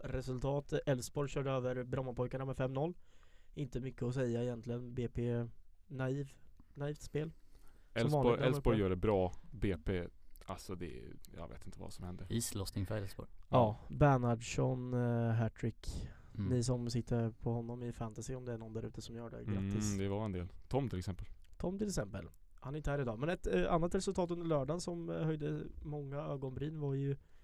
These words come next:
Speaker 1: såklart att B K Häcken förlorar hemma mot Kalmar med tre ett.
Speaker 2: Mm.
Speaker 3: Mm.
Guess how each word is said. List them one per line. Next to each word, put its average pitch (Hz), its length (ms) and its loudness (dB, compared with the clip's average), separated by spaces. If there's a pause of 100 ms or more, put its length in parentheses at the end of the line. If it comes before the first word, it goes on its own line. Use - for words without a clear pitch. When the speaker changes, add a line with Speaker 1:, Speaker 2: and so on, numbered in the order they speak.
(220)
Speaker 1:
såklart 135 420 -2
att 127 100 -2
B 131 160 0
K 127 120 -4
Häcken 139 300 -4
förlorar 131 280 2
hemma 127 200 0
mot 123 160 -6
Kalmar 110 400 -4
med 143 120 -4
tre 143 160 4
ett. - 240 -4 (540)
Speaker 2:
Mm. 117 120 0
Speaker 3:
Mm. 101 220 4